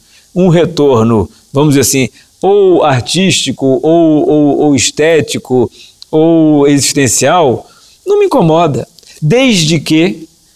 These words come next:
não seja ilegal, não seja sórdido, não seja, não tenha referências que, com as quais eu não concordo, entende?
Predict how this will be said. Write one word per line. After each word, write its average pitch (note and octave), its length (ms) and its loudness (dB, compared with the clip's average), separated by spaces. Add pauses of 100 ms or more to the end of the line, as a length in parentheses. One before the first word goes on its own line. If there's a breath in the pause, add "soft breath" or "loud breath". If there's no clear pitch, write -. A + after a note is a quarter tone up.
(180 soft breath)
não E3 180 0
seja G#2 680 0
ilegal, C3 760 0 (400 soft breath)
não C#3 160 0
seja A#2+ 340 0
sórdido, A#2+ 840 -2 (280 soft breath)
não C3 200 -2
seja, B2 540 0
não E3 140 0
tenha A3 200 0
referências F3+ 680 0
que, F3 240 -4
com - 120 -6
as D3 120 -2
quais D#3+ 220 0
eu E3 80 0
não E3 100 -2
concordo, C3 540 -2 (280)
entende? D#3+ 360 -2